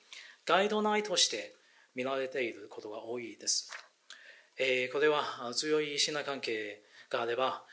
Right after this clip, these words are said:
あの、法的措置に発展するような問題を未然に防ぐことが、あの、できるという考え方、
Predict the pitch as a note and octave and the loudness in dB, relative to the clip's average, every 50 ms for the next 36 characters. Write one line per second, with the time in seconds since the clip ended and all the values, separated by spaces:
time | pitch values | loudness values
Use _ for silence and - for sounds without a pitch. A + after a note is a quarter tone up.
0 | - - - A2+ A2 A2 A2 - E3+ F#3 F3 - - - - - C3+ A#2+ - - | -20 -16 -12 -10 -10 -8 -4 0 0 2 2 2 2 2 2 2 2 2 -2 -2
1 | A2+ G#2 G#2 - _ _ _ _ - - - - - - - - C3+ C3 - - | -2 -4 -16 -20 _ _ _ _ -20 -20 -20 -20 -18 -16 -8 -6 -6 -4 -4 -6
2 | - - C#3+ C3 - - B2 A#2 A#2 A#2 A#2+ A#2+ A#2 A2 G#2+ A2 A#2 A#2+ A#2 A#2 | -4 -2 2 2 2 2 2 -2 -4 -4 -6 -6 -6 -8 -8 -8 -10 -8 -6 -6
3 | A2+ A2 A2 A2+ A2 A2 B2 C3 C#3 C#3 C#3+ C#3+ C#3 C3+ C3 - - - - E3 | -6 -6 -8 -8 -2 0 0 0 0 -2 -4 -6 -6 -6 -8 -4 2 2 2 2
4 | C#3+ - G#2+ G#2 - A#2+ A2 G2+ - A2 G#2 G2 - - - - - - - - | 2 -4 -8 -14 -12 -10 -10 -10 -8 -8 -8 -8 -10 -12 -14 -12 -12 -12 -12 -12
5 | - A2+ A2 A2 G#2 G#2 G#2 - B2 - - D3+ D3 D3 D3 C#3+ C#3+ C#3 C#3 D3 | -12 -12 -12 -12 -12 -12 -8 -8 -6 -4 -4 -4 -4 -4 -4 -4 -4 -4 -2 -2
6 | C#3+ C3 A2+ G#2+ G#2 G#2 G#2+ - - - B2+ B2+ B2+ B2+ A#2+ A2+ A2+ - A2+ G2+ | -2 0 0 -2 -6 -8 -10 -14 -12 -10 -8 -6 -4 -6 -6 -6 -6 -8 -8 -10
7 | F#2+ - | -10 -14